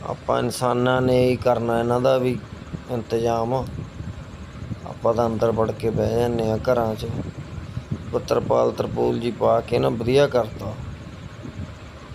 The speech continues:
ਸਾਰਾ। ਦੇਖੋ ਇਹਨਾਂ ਨੂੰ ਦੁੱਧ ਨੂੰ ਭਾਂਡਾ ਭੂੰਡਾ ਜਿਹਾ ਰੱਖਤਾ।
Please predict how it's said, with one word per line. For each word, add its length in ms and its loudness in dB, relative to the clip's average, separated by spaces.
ਸਾਰਾ। 420 -2
ਦੇਖੋ 280 -8
ਇਹਨਾਂ 140 2
ਨੂੰ 180 -2
ਦੁੱਧ 260 -6
ਨੂੰ 160 -2
ਭਾਂਡਾ 340 2
ਭੂੰਡਾ 360 0
ਜਿਹਾ 140 2
ਰੱਖਤਾ। 440 -4